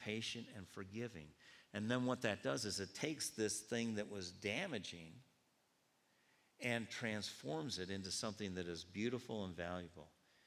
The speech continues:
It really, it causes us to grow,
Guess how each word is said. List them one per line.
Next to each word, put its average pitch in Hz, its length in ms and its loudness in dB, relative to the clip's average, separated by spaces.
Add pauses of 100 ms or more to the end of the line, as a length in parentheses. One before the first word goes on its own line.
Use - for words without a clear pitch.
(260)
It 110 180 4
really, 143 360 6
it 120 220 -2
causes 156 560 2 (100)
us 117 720 -4 (1300)
to 113 80 -2
grow, 98 340 0